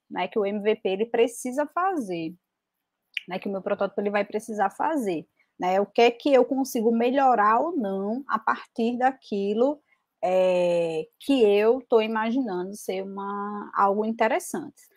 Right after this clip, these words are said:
Aí eu posso também pensar nas funcionalidades que eu vou tá testando, né? Que fun-, funcionalidades são essas? Então, ah, se é a funcionalidade da marcação de pelada, então é interessante que eu tenha, né, na visão de usuário,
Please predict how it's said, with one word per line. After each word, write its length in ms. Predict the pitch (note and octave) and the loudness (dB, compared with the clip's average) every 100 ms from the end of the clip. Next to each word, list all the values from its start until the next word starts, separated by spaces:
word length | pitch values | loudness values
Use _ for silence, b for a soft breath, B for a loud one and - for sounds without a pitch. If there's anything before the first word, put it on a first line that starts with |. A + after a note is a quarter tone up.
| B | B
Aí 100 | - | 2
eu 60 | F#4+ | 4
posso 220 | D#4 D4 | 6 4
também 240 | D4 C4 C4 | 0 0 -2
pensar 340 | C4+ C4+ G#3 | -4 -2 -2
nas 160 | G3 - | -4 -6
funcionalidades 840 | F#3+ G#3+ F#3+ F3+ B3+ A#3+ A#3 - | -10 -6 -2 -2 0 2 2 0
que 60 | A#3 | -4
eu 40 | |
vou 120 | F#3+ | -4
tá 120 | - E3 | -4 -4
testando, 640 | G#3 - - F#3+ A3 F#4+ - b b | -4 -4 -6 -4 -2 -2 -4 b b
né? 120 | G3+ | -2
Que 180 | G#3 D#4+ | 0 0
fun-, 320 | - D4 B3+ - _ | 0 0 0 -2 _
funcionalidades 640 | C4+ C#4 B3+ A#3 G#3 G3+ G#3 | -4 -2 0 2 4 4 2
são 160 | D4 | -4
essas? 200 | F#3 D#3 | -4 -6
Então, 160 | - G#3 | -4 -2
ah, 160 | F#3 | -2
se 100 | D#3 | -2
é 60 | F#3 | -4
a 20 | |
funcionalidade 800 | - A3+ A#3 G#3+ G#3 G3 G3+ G3 G3+ b b - | -4 -6 -2 -2 0 2 2 2 -6 b b 2
da 140 | G3 | 4
marcação 420 | G3+ - A3+ A3+ | 4 6 6 6
de 80 | G#3 | 2
pelada, 880 | - E3+ F3 F#3 C4 D4+ A3+ E3+ D#3 _ _ | 2 2 8 8 8 6 4 -2 -4 _ _
então 160 | - A#3 | 0 2
é 40 | |
interessante 580 | A#3 A#3 A3+ A#3 A3+ - | 6 6 6 4 -2 0
que 100 | A#3 | 2
eu 60 | A3+ | 2
tenha, 400 | - G3+ F3+ F3 | 0 -4 -2 0
né, 160 | F#3 | 0
na 140 | G#3+ G3 | 2 0
visão 240 | F#3+ G3 | -2 -2
de 80 | F#3+ | -2
usuário, 520 | G3 A3 F3+ E3 E3+ | 2 4 4 2 -4